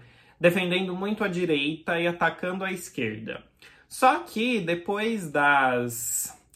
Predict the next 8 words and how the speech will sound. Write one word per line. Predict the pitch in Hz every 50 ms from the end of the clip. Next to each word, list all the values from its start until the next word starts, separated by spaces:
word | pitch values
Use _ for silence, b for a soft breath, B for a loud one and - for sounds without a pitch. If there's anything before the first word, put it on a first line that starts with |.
| _
é, | - 139 131 131 127 123 120 117 113 113
da, | 113 123 127 127 127 127
da, | 131 131 131 123 120
das, | - - 131 131 127 117 113 117 117 117 113 135 147 -
da | - 135 131
eleição | 131 131 131 123 120 120 117 - - 165 151 165 175 170 156 139
do | 127 123 131 135 135 131 123 117
Bolsonaro | 117 123 120 113 117 - 127 113 113 117 139 156 156 143 131 110 107 104 -